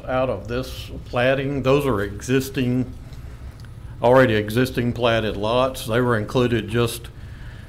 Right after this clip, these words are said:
uh, to coordinate it and con-, con-, consolidate it for the homeowners association, but that's not abs-, not absolutely necessary. So because of the ownership issues, those will be pulled. So now it'll only be twenty-four lots.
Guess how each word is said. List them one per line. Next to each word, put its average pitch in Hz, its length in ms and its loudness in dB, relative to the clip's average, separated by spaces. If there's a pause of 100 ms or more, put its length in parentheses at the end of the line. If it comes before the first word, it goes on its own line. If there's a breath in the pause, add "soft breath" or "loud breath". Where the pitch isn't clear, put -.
(320 loud breath)
uh, 117 360 4 (200 loud breath)
to 110 340 -2 (160)
coordinate 113 560 0
it 110 140 0
and 104 260 -6
con-, 123 300 -6
con-, 104 440 -6
consolidate 107 600 0
it 113 100 -4
for 113 80 -6
the 98 160 -4
homeowners 113 460 0
association, 101 640 -4
but 117 120 -6
that's 135 180 2
not 135 100 0
abs-, 117 420 2
not 120 220 4
absolutely 107 500 0
necessary. 104 640 -2 (440 loud breath)
So 113 100 -2
because 113 320 4
of 120 60 4
the 127 60 6
ownership 113 500 2
issues, 110 520 0 (480 loud breath)
those 123 220 6
will 123 160 6
be 113 140 4
pulled. 110 360 2
So 107 120 0
now 123 240 4
it'll 117 160 4
only 113 140 2
be 107 140 -2
twenty-four 117 560 2
lots. 98 540 -2